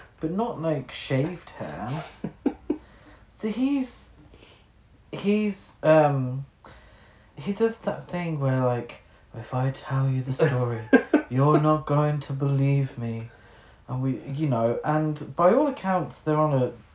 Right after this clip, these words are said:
Speaker 1: tight schedule, but anyway.
Speaker 2: <laughs>
Speaker 1: He agrees to explain his motivations to Rimmer.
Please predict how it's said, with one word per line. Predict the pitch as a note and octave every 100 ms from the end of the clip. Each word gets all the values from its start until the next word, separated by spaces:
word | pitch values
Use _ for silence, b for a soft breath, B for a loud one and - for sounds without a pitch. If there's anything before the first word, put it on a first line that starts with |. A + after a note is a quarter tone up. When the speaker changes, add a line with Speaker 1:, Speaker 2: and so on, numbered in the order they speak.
| _
Speaker 1:
tight | - - C#3 -
schedule, | - C3+ - G#2+ G2+
but | A2 -
anyway. | B2 A#2+ D#3 G#2 G#2 A#2+
Speaker 2:
<laughs> | C#3 - C#3+ - - - -
Speaker 1:
He | D3 D3
agrees | C#3+ C#3+ E3+ F3
to | - D#3+
explain | - - C#3 C#3+ D3
his | C3 A#2+
motivations | B2+ B2 A2 B2 A#2 A2+ - A2 G#2 -
to | A2
Rimmer. | A2+ A2 G#2 G#2